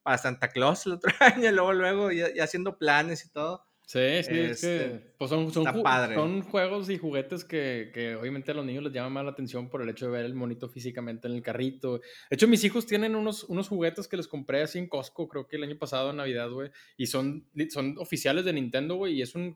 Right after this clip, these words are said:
Speaker 2: carrito de control remoto de Mario Kart, no sé si los has visto, güey.
Speaker 1: Sí, pues mis
Speaker 2: Y
Speaker 1: niños tienen los mismos,
Speaker 2: y
Speaker 1: igual, Mario y Luigi creo que vienen.
Speaker 2: jalan con madre, güey, o sea, si los sacamos aquí en, en la cuadra a la calle y, y, y, o sea, aceleran chido y, y,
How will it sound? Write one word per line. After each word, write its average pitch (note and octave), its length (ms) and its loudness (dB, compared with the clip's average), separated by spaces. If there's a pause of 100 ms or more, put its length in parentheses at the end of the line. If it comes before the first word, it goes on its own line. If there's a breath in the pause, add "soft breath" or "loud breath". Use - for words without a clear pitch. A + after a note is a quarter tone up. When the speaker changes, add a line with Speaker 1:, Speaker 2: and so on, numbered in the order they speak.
Speaker 2:
carrito D#3 300 -2
de E3+ 60 -6
control C#3+ 280 -6
remoto D3 320 -4
de D#3 80 0
Mario C3+ 220 -2
Kart, D#3 200 -2
no C3+ 120 -6
sé C3+ 80 -12
si D#3+ 40 -6
los C#3+ 140 -4
has C#3 80 -2
visto, C#3 300 -8
güey. G#2+ 180 -10 (260)
Speaker 1:
Sí, G#3+ 240 6
pues A3 140 4
mis F3+ 80 6
Speaker 2:
Y E3+ 40 8
Speaker 1:
niños G3 180 4
tienen G#3 180 4
los G3 100 4
mismos, E3+ 460 4
Speaker 2:
y D#3 40 2
Speaker 1:
igual, C#3+ 460 4
Mario D#3 280 8
y - 20 8
Luigi D3+ 400 4
creo C#3 160 -6
que D#3 80 -4
vienen. C3 300 -4 (160)
Speaker 2:
jalan D#3+ 240 2
con G#3 160 0
madre, C#3 240 2
güey, E3+ 220 -2
o A2+ 40 -6
sea, B2+ 260 0
si C3 200 -6
los - 520 -8
sacamos C3+ 320 -4
aquí F3 120 -10
en, E3 80 -4
en E3 320 -6
la B2+ 100 -6
cuadra C#3 280 2
a - 20 2
la D#3+ 120 -2
calle D3 360 2
y, C3+ 200 -2
y, C3 200 -4
y, D3 220 -12
o - 20 -10
sea, B2 160 -4
aceleran C3 400 -2
chido C#3+ 400 0
y, B2 260 -4
y, B2+ 240 -8